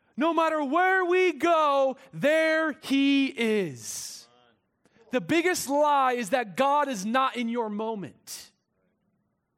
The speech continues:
God is there. So he's in the prison guard and he gain-, he gains influence in prison. Now he's head of the prison guard,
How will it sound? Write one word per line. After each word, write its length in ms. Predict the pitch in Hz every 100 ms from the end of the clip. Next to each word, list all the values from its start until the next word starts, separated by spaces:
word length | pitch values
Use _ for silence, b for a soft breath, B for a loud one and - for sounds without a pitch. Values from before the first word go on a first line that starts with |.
| _ _ _ _ _ _ _ _ _ _ _ _ _ _ -
God 240 | 165 160
is 140 | 123 -
there. 320 | 127 107 - _ _ _ _ _ _ _ _ _ _ _ _ _ _ _ _ _ _ -
So 120 | 247
he's 120 | 226
in 80 | 277
the 80 | 302
prison 380 | - 339 311 277
guard 260 | 277 269
and 80 | 254
he 60 | 233
gain-, 300 | 262 269 233
he 140 | 233
gains 400 | 185 254 294 240
influence 560 | - 294 339 247 240 254
in 80 |
prison. 300 | 214 294 240
Now 160 | 240 269
he's 120 | 233
head 280 | - 285 262
of 140 | 247 202
the 80 |
prison 420 | 214 311 320 262 240
guard, 420 | 214 156 107